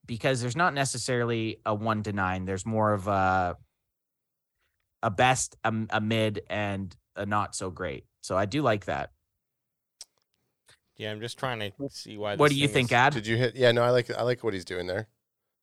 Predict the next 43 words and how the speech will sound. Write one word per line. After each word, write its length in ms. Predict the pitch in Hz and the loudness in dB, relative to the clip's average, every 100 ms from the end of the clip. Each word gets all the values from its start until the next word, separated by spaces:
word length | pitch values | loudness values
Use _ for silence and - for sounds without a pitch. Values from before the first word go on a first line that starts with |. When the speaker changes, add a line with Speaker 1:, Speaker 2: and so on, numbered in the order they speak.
| - | -14
Speaker 3:
Hit 140 | 123 | -10
refresh 420 | 117 - 117 113 | -8 -4 -4 -2
over 240 | 90 92 90 | -2 0 -2
here, 280 | 95 117 | 0 -4
A 40 | 123 | -4
J. 120 | 151 | 4
Speaker 1:
<laughs> 20 | |
No, 100 | 185 | 10
I'm 140 | 196 190 | 10 10
trying 200 | 214 214 | 8 8
Speaker 2:
Oh, 40 | |
Speaker 1:
to 40 | |
Speaker 2:
no, 20 | 202 | 8
Speaker 1:
get 100 | 202 | 6
Speaker 2:
I 40 | |
Speaker 1:
you 60 | 202 | 6
to 40 | |
Speaker 2:
got 40 | 185 | 4
it, 40 | |
Speaker 1:
join 100 | 185 | 6
Speaker 2:
I 20 | 196 | 6
Speaker 1:
the 80 | |
Speaker 2:
got 80 | 190 | 8
it, 20 | |
I 140 | 185 175 | 8 8
got 40 | |
it. 40 | 175 190 180 | 4 2 0
Sorry. 140 | 202 143 | 0 0
Speaker 1:
conversation. 240 | 120 117 - _ _ _ _ _ | -2 -8 -16 _ _ _ _ _
Speaker 3:
Sorry, 300 | - 123 104 | -6 0 0
no, 160 | 101 104 | 0 0
I, 120 | 95 | 2
we're, 220 | 104 120 | 4 4
we're 140 | 110 127 | 4 2
doing 240 | 147 160 | 4 6
Speaker 1:
How 80 | 226 | 8
about 160 | 247 269 | 8 8
Speaker 3:
tacti- 20 | |
Speaker 1:
we 100 | 262 | 6
hear 140 | 254 | 4
from 180 | 247 233 | 4 2
chat? 420 | 185 196 170 113 - _ _ _ _ | 0 2 2 2 -6 _ _ _ _
Speaker 3:
Uh, 340 | 120 123 120 | 2 4 6